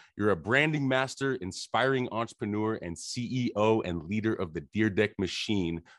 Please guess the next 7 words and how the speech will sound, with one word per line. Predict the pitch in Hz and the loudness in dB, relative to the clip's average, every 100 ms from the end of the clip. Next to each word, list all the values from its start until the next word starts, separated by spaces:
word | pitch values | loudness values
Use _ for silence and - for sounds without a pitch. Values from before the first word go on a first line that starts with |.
| - | -6
a | 87 | 0
venture | 120 165 165 | 2 2 0
creation | - 127 160 - 110 | -4 0 0 0 -4
studio | - 101 95 90 | -4 -2 2 2
that | 87 87 82 | 2 -2 -2
manufactures | 92 107 120 110 - 98 - 110 95 - | 0 0 0 -4 -2 -2 -2 -8 -8 -6
amazing, | 82 80 101 90 78 64 | -4 0 2 0 -4 -10